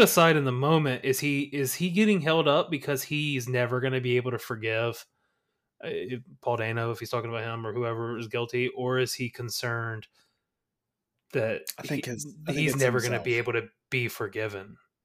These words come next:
Speaker 1: for, for what he's doing, especially if, I mean, uh, it's just a deep kind of moment that I, I, uh, it was a really nice touch. Um,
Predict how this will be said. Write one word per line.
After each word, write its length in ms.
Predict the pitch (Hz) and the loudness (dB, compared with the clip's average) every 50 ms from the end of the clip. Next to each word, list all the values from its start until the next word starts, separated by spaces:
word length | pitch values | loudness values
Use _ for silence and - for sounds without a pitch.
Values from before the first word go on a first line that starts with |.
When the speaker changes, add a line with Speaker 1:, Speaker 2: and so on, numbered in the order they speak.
| _ _ 165 | _ _ -12
Speaker 1:
for, 400 | - - 117 107 107 107 101 - | -8 -6 -4 -4 -4 -6 -8 -10
for 440 | - - 123 110 107 107 104 104 - - | -10 -6 -4 -4 -4 -4 -6 -8 -10 -10
what 400 | 120 127 117 117 117 117 110 101 | -10 -8 -6 -2 -2 -2 0 -2
he's 220 | 123 117 110 104 | -2 -6 -6 -6
doing, 220 | - 113 107 110 104 | -6 -6 -4 -4 -6
especially 400 | - - 131 117 107 - 117 107 | -6 -4 -4 -4 -4 -6 -8 -8
if, 120 | 98 - | -8 -8
I 140 | 117 110 113 | -8 -8 -6
mean, 160 | 117 120 123 | -6 -4 -4
uh, 220 | 131 131 139 147 147 - - | -2 -2 -2 -4 -4 -4 -4
it's 140 | 208 185 - | -4 -2 -2
just 180 | 175 - - | -4 -4 -6
a 40 | 123 | -8
deep 300 | 104 - 113 110 107 - | -8 -8 -8 -8 -8 -10
kind 180 | - 117 110 104 | -10 -10 -10 -8
of 60 | 101 | -8
moment 380 | 101 101 104 101 101 104 98 104 | -8 -8 -8 -8 -10 -12 -10 -10
that 140 | 104 98 101 | -8 -8 -6
I, 220 | 101 101 101 101 104 | -6 -6 -6 -6 -6
I, 460 | 101 98 98 98 98 101 95 - 113 | -6 -6 -6 -6 -6 -8 -8 -8 -8
uh, 160 | 107 104 104 - _ _ _ _ _ _ _ _ _ _ _ | -6 -8 -8 -10 _ _ _ _ _ _ _ _ _ _ _
it 60 | - | -8
was 100 | 131 101 | -8 -8
a 40 | 101 101 | -4 -2
really 220 | 123 117 110 104 98 | -2 0 0 -2 -4
nice 200 | 98 90 - - | -4 -8 -10 -10
touch. 380 | - - - - - - - _ _ _ _ - - - - - - - - _ _ _ - | -12 -16 -14 -14 -14 -16 -16 _ _ _ _ -20 -20 -20 -20 -20 -20 -20 -20 _ _ _ -6
Um, 360 | - 127 110 104 101 101 | -4 -2 -2 -2 -4 -6